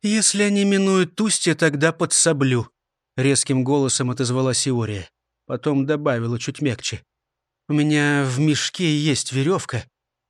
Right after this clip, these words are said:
Ее отцу Кунсу наверняка доводилось приказывать оставлять поиски упавшего за борт, если вода была слишком холодна, а времени прошло уже много.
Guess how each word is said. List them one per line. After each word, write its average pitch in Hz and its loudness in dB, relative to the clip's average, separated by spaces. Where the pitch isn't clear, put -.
Ее 196 2
отцу 214 0
Кунсу 202 -2
наверняка 180 0
доводилось 165 -2
приказывать 135 -4
оставлять 156 0
поиски 151 -2
упавшего 135 -2
за 147 2
борт, 135 -4
если 139 -2
вода 143 0
была 143 2
слишком 151 -2
холодна, 143 -2
а 147 0
времени 151 2
прошло 147 0
уже 139 2
много. 113 -2